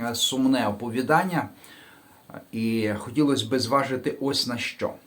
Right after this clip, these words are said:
Я собі, читаючи, завжди зважаю на своє серце, на своє життя,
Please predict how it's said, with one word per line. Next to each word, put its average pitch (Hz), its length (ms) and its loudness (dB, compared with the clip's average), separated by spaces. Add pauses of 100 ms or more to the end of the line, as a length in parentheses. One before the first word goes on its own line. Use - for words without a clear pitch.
(160)
Я 113 180 -2
собі, 120 460 -2
читаючи, 165 840 -2 (560)
завжди 123 380 0
зважаю 127 460 2
на 120 120 0
своє 135 380 0
серце, 151 420 0
на 107 120 2
своє 127 360 2
життя, 156 520 2